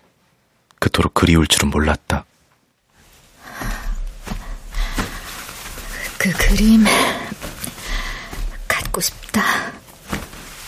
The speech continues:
Speaker 1: 작가가 누구인지, 왜 그것을 그렸는지 알 수 없었지만 어떻게 되었던 간에 갖고 싶었다. 갑자기 밀려온 그런 욕구가 불편했다.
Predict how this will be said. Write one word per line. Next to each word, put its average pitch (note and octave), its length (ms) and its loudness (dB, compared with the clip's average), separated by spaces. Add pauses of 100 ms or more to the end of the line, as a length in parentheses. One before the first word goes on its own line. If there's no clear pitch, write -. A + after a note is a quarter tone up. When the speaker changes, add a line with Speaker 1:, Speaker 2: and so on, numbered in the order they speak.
(1000)
Speaker 1:
작가가 G#2 380 2
누구인지, F2+ 760 4 (1040)
왜 F2+ 120 6
그것을 F#2 400 2
그렸는지 E2 520 2
알 D#2 140 2
수 - 160 2
없었지만 D#2 680 -2 (1080)
어떻게 - 320 0
되었던 D#2+ 420 2
간에 D2 220 2
갖고 - 300 0
싶었다. - 520 -2 (1800)
갑자기 G#2 320 4
밀려온 G2 400 8
그런 G2 280 6
욕구가 E2+ 360 2
불편했다. - 760 -2